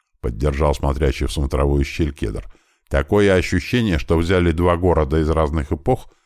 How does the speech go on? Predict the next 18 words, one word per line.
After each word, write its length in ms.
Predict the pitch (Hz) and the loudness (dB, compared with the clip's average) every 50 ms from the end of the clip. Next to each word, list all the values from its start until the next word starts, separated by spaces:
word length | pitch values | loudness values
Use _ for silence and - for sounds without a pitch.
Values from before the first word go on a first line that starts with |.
| _ _ - | _ _ -16
и 60 | - | -8
поставили 600 | - - 65 - - - 85 87 82 73 67 69 | -4 -2 -2 -2 0 2 2 4 4 4 2 2
их 160 | 71 71 - | 0 0 -2
рядом». 380 | - - 52 52 50 - - _ _ _ _ _ _ _ _ _ _ _ _ _ _ _ _ _ _ _ _ _ _ _ _ _ _ _ _ _ _ _ _ _ _ _ _ _ _ _ _ _ _ _ _ _ _ _ _ _ | -2 -4 -4 -4 -6 -10 -16 _ _ _ _ _ _ _ _ _ _ _ _ _ _ _ _ _ _ _ _ _ _ _ _ _ _ _ _ _ _ _ _ _ _ _ _ _ _ _ _ _ _ _ _ _ _ _ _ _
«И 120 | - 90 82 | -4 -2 -2
много 420 | 80 82 80 78 78 73 76 78 | 0 0 -2 -2 -2 -2 -2 -4
таких 400 | 73 - 92 85 - - 87 - | -2 -2 -2 -2 -2 -4 -6 -6
чудес 380 | - - 101 95 98 107 95 - | -6 -6 -6 -2 -2 -2 -2 -2
в 40 | - | -2
таких 360 | - 113 - - 120 - - | -4 -4 -4 -6 -6 -4 -4
облаках?» — 680 | 120 113 123 123 123 - - 135 131 - - - - - - _ _ _ _ _ _ _ _ _ _ _ _ _ | -2 0 0 0 0 0 -2 -4 -4 -4 -6 -14 -20 -20 -20 _ _ _ _ _ _ _ _ _ _ _ _ _
спросил 420 | _ - - 92 87 - - 110 - | _ -8 -6 -6 -6 -6 -6 -8 -6
Сергей 380 | - 107 101 101 101 107 107 | -4 -4 -4 -2 -2 -2 -2
Викторович 480 | 107 117 117 - - 101 87 73 - - | -2 -2 -4 -2 -2 -2 -2 -2 -2 -4
с 40 | 90 | -4
интересом, 540 | 85 73 - 85 82 92 87 - - 104 | -4 -2 0 0 0 0 0 -2 -2 -2
рассматривая 680 | 92 82 76 - - 85 78 - - 82 76 73 73 76 | 0 -2 -2 -2 -2 -2 -2 -2 0 0 0 2 0 0
города, 540 | 73 80 78 76 76 76 80 104 120 - | 0 0 2 2 2 2 2 0 -2 -2